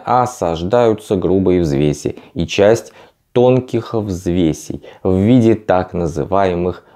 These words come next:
горьких взвесей. И из-за горячего или холодного сусла взвеси отделяют также центрифугированием или фильтрацией на диатомитовом фильтре. При центрифугировании или фильтрации горячего сусла устраняются только грубые взвеси,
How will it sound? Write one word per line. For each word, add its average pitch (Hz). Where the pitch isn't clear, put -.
горьких 95
взвесей. -
И 135
из-за 131
горячего 139
или 139
холодного 139
сусла 98
взвеси 120
отделяют 123
также 120
центрифугированием 110
или 107
фильтрацией 95
на 107
диатомитовом 76
фильтре. -
При 170
центрифугировании 156
или 147
фильтрации 147
горячего 135
сусла 139
устраняются 120
только 113
грубые 110
взвеси, 92